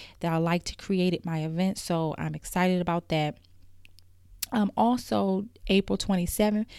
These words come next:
is the next Coffee and Convo. Do come out to that. I'm really excited about getting the conversation going with that. I am really, really focused right now about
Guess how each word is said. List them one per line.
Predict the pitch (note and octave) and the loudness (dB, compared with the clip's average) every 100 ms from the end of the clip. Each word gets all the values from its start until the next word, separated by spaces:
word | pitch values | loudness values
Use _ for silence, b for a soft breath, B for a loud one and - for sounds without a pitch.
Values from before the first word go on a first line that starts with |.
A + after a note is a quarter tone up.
| B B | B B
is | - F#3 | -6 -2
the | E3 | 0
next | F3 F3+ - - | 0 -2 -4 -2
Coffee | F#3 F3+ - E3 | 0 2 0 -4
and | E3 | -4
Convo. | - G#3+ G#3+ G#3 G#3 | -2 0 2 2 2
Do | F3 G#3 | 2 0
come | - F#3 E3+ | 0 0 0
out | E3 - | -2 -2
to | F#3 | -2
that. | E3+ G3 G#3 - B B B | 2 4 4 0 B B B
I'm | - F3 | -6 -2
really | F3 F3+ F#3 | 2 2 2
excited | F3 - F#3 F#3 F#3+ F#3 | 0 0 2 2 2 0
about | F3+ E3+ E3 D#3+ E3 - | -2 0 0 0 -2 2
getting | F3 E3+ E3+ E3+ E3 E3+ - | 4 4 2 -2 -4 -6 -2
the | G#3+ | -2
conversation | - G3+ F3+ - G#3+ A#3 A3+ G#3 | 0 -2 -2 2 4 4 4 2
going | - A3 A3 | 2 2 4
with | F3+ F#3 - | 2 0 2
that. | A3 A3 - B B B - | 4 4 2 B B B -2
I | F#3+ | 2
am | F#3 F3 E3+ F3 G3 | 2 0 -2 -4 0
really, | B3+ B3+ A#3 | 2 2 2
really | A3 A3+ G#3 | 0 0 -2
focused | - A3+ A3 G#3+ - | 0 0 0 -2 -2
right | G3+ G#3 | -2 0
now | G3 G3+ G3+ G3 | 2 2 2 0
about | F#3+ D#3 | -2 -4